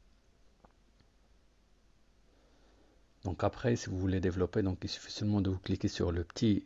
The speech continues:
crayon en dessous, en bas à droite. Et vous pouvez par exemple mettre le chemin de la vidéo ou bien le chemin sur internet d'une vidéo. Pour visualiser, il suffit seulement tout en haut à droite, vous cliquez sur, euh, prévoir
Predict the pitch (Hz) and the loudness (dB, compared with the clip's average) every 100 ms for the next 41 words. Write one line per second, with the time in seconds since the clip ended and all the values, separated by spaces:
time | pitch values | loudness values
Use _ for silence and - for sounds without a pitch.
0 | - - 90 92 92 127 - _ - _ | -6 -4 0 0 0 -4 -12 _ -20 _
1 | - 101 92 - 98 - - - - 104 | -6 -6 -4 -2 0 -2 -8 -20 -2 4
2 | 98 95 95 107 151 - - - - - | 8 8 6 2 2 0 -18 -18 -10 -2
3 | 107 - 101 101 98 98 92 107 101 98 | -2 2 2 4 2 2 0 -2 -2 -2
4 | 98 - 92 98 101 92 87 87 82 95 | -2 -4 -4 0 0 2 0 -2 0 2
5 | 110 92 90 87 - 92 92 92 87 82 | 2 0 -2 -4 -4 -4 -4 -4 -4 -4
6 | 90 113 127 - 127 113 98 92 87 - | -2 0 -2 -2 2 4 4 2 0 -8
7 | - - - - - 120 104 113 107 107 | -20 -18 -18 -18 0 2 6 6 8 8
8 | 101 127 - - - - 113 113 107 - | 8 4 2 -2 -4 -2 2 2 0 -4
9 | - - 110 98 95 92 110 127 98 98 | -14 -4 0 4 4 4 0 0 -4 -6
10 | - - 92 90 - - - - - - | -4 -2 -2 -4 -10 -20 -20 -20 -20 -20
11 | - 95 92 - - 104 92 117 123 | -6 0 0 0 -2 0 4 2 2